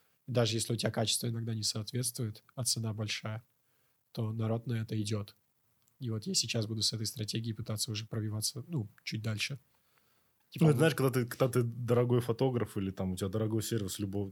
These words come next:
Speaker 2: любого типа, ты, тебя сервис воспринимают сразу же как какого-то такого, о, крутого.
Speaker 1: Тебя воспринимают как профессионала
Speaker 2: Да.
Speaker 1: сразу же, потому что, о, у него дорого, значит, народ покупает, значит, народ идет, значит, хорошо. И как, я как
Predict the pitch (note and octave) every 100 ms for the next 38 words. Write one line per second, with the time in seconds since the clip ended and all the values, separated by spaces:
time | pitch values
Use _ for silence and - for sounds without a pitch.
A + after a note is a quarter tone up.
0 | - G2 G2 F#2+ - A#2 G2 - F2+ -
1 | A2+ - A#2 G#2+ - G#2 F#2 - G#2+ A2
2 | G#2+ - G#2+ G#2 F#2 G2 - G2+ F#2 -
3 | - F2+ F#2+ F#2 - F#2 - B2+ D3 -
4 | C3+ B2 B2 B2+ B2 - B2 - - A2+
5 | A#2 G#2+ G2+ G#2+ G#2+ G#2+ G2 G2+ A2+ G#2
6 | G#2+ - - C#3+ E3 C3 A#2+ C3 A2+ G#2
7 | G2 G2+ G2+ B2 - A#2+ G#2+ A2+ A2+ -
8 | G2+ D3 E3+ A#2 A2+ - A#2 A2 B2 A2
9 | A#2 B2+ A#2 A#2 - C#3 G#2+ - G2+ G2+
10 | _ _ _ _ _ _ _ _ _ _
11 | - B2+ A2+ A2+ G#2+ - A2 - - -
12 | - - - _ B2 D3 C#3